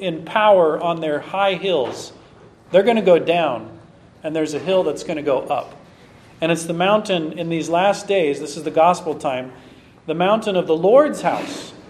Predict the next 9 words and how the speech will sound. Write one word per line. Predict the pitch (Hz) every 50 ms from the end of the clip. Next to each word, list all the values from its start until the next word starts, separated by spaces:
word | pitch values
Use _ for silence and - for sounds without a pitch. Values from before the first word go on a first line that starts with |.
| - - -
where | 151 160 180 180
God | 170 180 185 202 226 233 226 208
has | 180 175 202 196 185 -
his | 190 165 156
son | - - 233 233 240 226 208
seated | 196 - - 247 240 233 185 156 147 127 - - - - - - - -
on | 170 160 170
Mount | 180 190 202 190 165
Zion, | - - 202 214 233 214 180 151 143 139